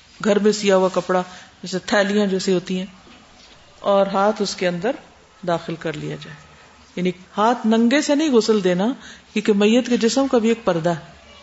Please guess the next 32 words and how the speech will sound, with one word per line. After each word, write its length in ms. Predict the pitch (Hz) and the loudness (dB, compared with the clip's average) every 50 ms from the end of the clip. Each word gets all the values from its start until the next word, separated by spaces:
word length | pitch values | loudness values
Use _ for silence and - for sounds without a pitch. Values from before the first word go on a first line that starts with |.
| - - - - - - - - - - | -20 -20 -20 -20 -20 -20 -20 -20 -8 -6
تو 80 | 202 | -2
ننگے 260 | 185 208 214 220 247 | 2 4 4 4 4
جسم 260 | 214 226 220 233 233 226 | 4 2 0 0 0 0
کو 120 | - 226 | 0 0
ہاتھ 220 | 220 226 220 233 | -2 -2 0 2
نہیں 100 | 247 240 | 2 2
لگانا، 320 | 220 190 160 160 156 165 160 - - - - - - - - - - - - - - - - | 2 2 -2 -4 -8 -8 -12 -14 -18 -20 -20 -20 -20 -20 -20 -20 -20 -20 -20 -20 -20 -14 -4
کپڑے 320 | - 196 190 - 226 226 | -4 -4 -2 2 0 2
کے 140 | 233 247 226 | 2 2 2
اندر 260 | 226 220 220 247 247 | 2 4 2 2 0
سے 200 | 247 - 294 339 381 - - - - - - - - - - - - - - - - | 0 -2 -2 -2 -2 -4 -8 -20 -20 -20 -20 -20 -20 -20 -20 -20 -20 -20 -20 -10 -2
یا 240 | 208 214 220 226 247 240 | 0 2 4 2 2 2
پھر 100 | 285 349 370 - - - - - - - - - 185 165 | 2 0 0 0 -6 -20 -20 -20 -20 -16 -8 -6 -2 0
گلو 140 | 185 180 175 165 170 - - | 2 2 2 0 -4 -8 -8
پہن 180 | 156 151 147 151 - | -8 -6 -6 -6 -8
کر۔ 120 | - 160 - - - - - - _ - - _ _ _ - - | -10 -12 -14 -16 -20 -20 -20 -20 _ -20 -20 _ _ _ -6 -4
رائٹ؟ 200 | 214 269 370 - - - - - _ - - | -2 -2 -2 -6 -10 -20 -20 -20 _ -10 -4
سمجھ 200 | - 240 302 330 | -4 -2 -2 -2
گئے؟ 140 | 349 349 320 - - - - - _ _ - - | -4 -6 -8 -10 -14 -20 -20 -20 _ _ -14 -12
اوکے۔ 200 | - 151 - - - - - - - - - - - - - - - - - - | -12 -12 -12 -18 -20 -20 -20 -20 -20 -20 -20 -20 -20 -20 -20 -20 -20 -18 -4 -2
اب 180 | 254 254 254 | -2 -2 0
کیا 140 | - 320 311 311 | 2 2 2 2
کریں؟ 200 | 320 311 302 330 320 - - - - - - - - - - - - - - - | 2 0 0 0 -4 -8 -16 -20 -20 -20 -20 -20 -20 -20 -20 -20 -20 -20 -20 -12
سب 240 | - - 226 - | -2 -2 -2 0
سے 120 | - - 311 247 | 2 0 2 4
پہلے 220 | 269 262 269 277 | 4 4 4 4
اس 140 | 277 262 - | 2 0 0
کو 140 | - 294 294 - - - - - - - | 0 -2 -2 -2 -4 -20 -20 -20 -6 -4
طہارت 460 | 196 185 175 180 180 196 196 196 - | -2 0 0 2 2 2 0 0 0
کروائیں، 360 | 185 175 160 156 156 151 160 - | -2 -2 -2 -2 -4 -4 -4 -4
استنجا 440 | 180 - - 220 208 202 196 208 | -6 -4 -2 2 2 4 4 2
کروائیں۔ 380 | 214 208 185 165 156 151 147 | 2 0 -2 -2 -2 -4 -4